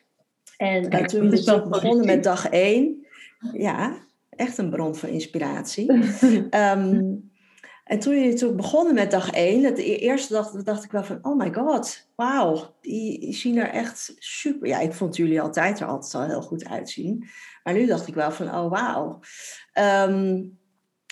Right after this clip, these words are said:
Speaker 1: en, eh, ja, de eerste reactie is dan altijd van, eerst van, "Ja, dat is allemaal leuk, maar, eh, ik, ik ben, ik kan dat niet. En ik, ik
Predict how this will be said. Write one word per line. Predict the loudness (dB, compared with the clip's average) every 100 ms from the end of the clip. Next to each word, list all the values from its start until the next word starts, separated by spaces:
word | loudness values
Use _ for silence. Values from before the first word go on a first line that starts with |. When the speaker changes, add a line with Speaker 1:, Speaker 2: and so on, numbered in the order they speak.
| -4
Speaker 1:
en, | 0 0 0
eh, | 0 2 2 -2 -2
ja, | 2 2
de | 2
eerste | 0 0 0
reactie | 2 2 0 -4 -6
is |
dan | -4 -2
altijd | -2 -4 -8
van, | -6 -4
eerst | -2 -4
van, | -2 -2
"Ja, | -2 -4 -6
dat | -4 -4
is | -2
allemaal | -2 0
leuk, | 0 0 -2
maar, | -2 -2
eh, | 0 0 -2 -4
ik, | -6 -8 -10
ik | -10 -6
ben, | -6 -4 -6
ik | -10 -6
kan | -2 0
dat | 0
niet. | 0 -2 -2
En | -4 -4
ik, | -6 -12
ik | -20